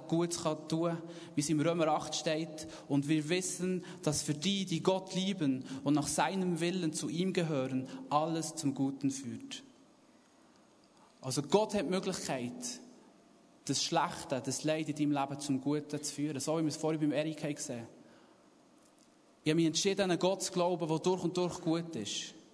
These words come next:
Ich habe mich entschieden, trotz allem Leid an einen Gott zu glauben, der keine Fehler macht, egal wie meine Umstände aussehen.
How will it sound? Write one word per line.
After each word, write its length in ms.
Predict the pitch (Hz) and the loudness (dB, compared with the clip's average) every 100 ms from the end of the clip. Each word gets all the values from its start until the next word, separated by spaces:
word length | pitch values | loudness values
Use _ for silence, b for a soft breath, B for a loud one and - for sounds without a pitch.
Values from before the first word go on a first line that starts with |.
| - B B B | -20 B B B
Ich 60 | 139 | 0
habe 40 | |
mich 120 | 156 | 4
entschieden, 460 | 151 151 196 190 175 | 2 2 0 2 0
trotz 300 | 165 175 175 | 2 0 2
allem 340 | 160 170 170 | 2 2 4
Leid 300 | 156 165 165 | 2 2 0
an 80 | 156 | 0
einen 80 | 147 | 0
Gott 260 | 156 156 - | 0 -2 -2
zu 240 | - - | -6 -6
glauben, 440 | - 143 160 156 139 | -2 0 2 0 0
der 480 | 143 135 135 - - | 0 0 -2 -8 -4
keine 180 | - | -2
Fehler 400 | 143 147 135 147 139 | 0 2 2 2 0
macht, 420 | 127 120 - - | 0 -4 -8 -10
egal 320 | 131 151 151 | -2 0 2
wie 80 | 151 | 2
meine 180 | 147 143 | 2 2
Umstände 440 | 147 - 139 143 | -2 -2 -2 -2
aussehen. 400 | 139 - - 123 | -2 -4 -4 -6